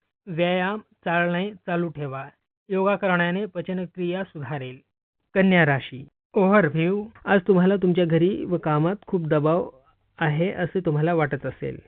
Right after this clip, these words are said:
बरेच लोक तुम्हाला सल्ला मागतील. तुम्ही प्रामाणिकपणे सल्ला तर द्यालच, पण जबाबदारीने कामे सुद्धा तडीस न्याल. ही वाईट वेळ लवकरच निघून जाईल व सगळे काही सामान्य होईल.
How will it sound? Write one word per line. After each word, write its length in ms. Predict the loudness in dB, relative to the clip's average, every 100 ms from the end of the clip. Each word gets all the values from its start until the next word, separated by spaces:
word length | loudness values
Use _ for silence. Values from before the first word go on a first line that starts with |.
| _ _ _ -2
बरेच 300 | 2 4 4
लोक 300 | 4 2 0 -8 0
तुम्हाला 260 | 4 4 2
सल्ला 320 | 2 4 4
मागतील. 500 | 0 -4 -8 -8 -12 -20 _ _ 2
तुम्ही 200 | 6 6
प्रामाणिकपणे 760 | 6 6 6 4 4 2 2 2
सल्ला 300 | 2 4 2
तर 220 | 2 0
द्यालच, 420 | 2 2 2 0 -6 -4
पण 180 | 0 2
जबाबदारीने 800 | 2 2 0 0 2 2 2 2
कामे 400 | 0 2 2 0
सुद्धा 320 | -4 -4 -2 2
तडीस 220 | 2 2 -2
न्याल. 340 | -6 -6 -12 -16 _ _ -20 -18 2
ही 140 | 2
वाईट 340 | 4 4 2 2
वेळ 220 | 0 2
लवकरच 440 | 4 4 4 0 0
निघून 360 | 2 4 4 2
जाईल 260 | 0 -2 -4 -6
व 60 | -2
सगळे 240 | 0 2 2
काही 260 | 2 0
सामान्य 420 | 0 -2 0 0 0
होईल. 280 | -4 -6